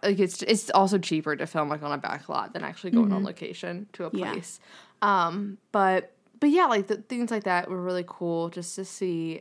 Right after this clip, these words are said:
Speaker 1: and get a picture of and walk around and be, you know, be a tourist for a day. I highly recommend it. If you, even if you don't live in a city like L A, like, I re-, highly recommend going and being a tourist for a day in your hometown. It's
Speaker 2: Mm-hmm.
Speaker 1: really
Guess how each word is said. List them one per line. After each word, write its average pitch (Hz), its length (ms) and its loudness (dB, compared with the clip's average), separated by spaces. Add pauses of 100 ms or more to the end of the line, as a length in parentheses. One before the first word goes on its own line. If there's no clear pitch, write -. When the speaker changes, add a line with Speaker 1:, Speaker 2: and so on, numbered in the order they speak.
Speaker 1:
and 170 440 -6 (340)
get 247 80 -2
a 247 60 -4
picture 202 300 -4
of 170 300 0 (340)
and 170 120 -4
walk 170 220 -2
around 160 320 -2
and 160 280 -8
be, 202 100 -4
you 226 180 0
know, 220 260 -2 (280)
be 370 120 4
a 453 60 4
tourist 392 340 2
for 262 100 -2
a 233 40 0
day. 170 300 -4
I 214 100 2
highly 294 260 -4
recommend 220 400 -2
it. 165 120 -4
If 175 120 -8
you, 233 400 -4
even 262 180 -6
if 294 40 -6
you 294 60 -4
don't 226 180 -4
live 185 160 0
in 190 60 -2
a 185 60 -4
city 175 240 -10
like 170 160 -8
L 160 180 -2
A, 147 160 -2
like, 156 200 -8
I 170 60 -4
re-, 170 220 -6
highly 202 300 -6
recommend 180 560 -6 (640)
going 180 400 -2
and 180 160 -6
being 165 180 -6
a 165 80 -6
tourist 170 800 -8
for 190 200 -8
a 175 60 -4
day 156 580 -6
in 180 140 -6
your 170 500 -6 (140)
hometown. 196 760 -8
It's - 200 -14
Speaker 2:
Mm-hmm. 202 340 4
Speaker 1:
really 196 460 0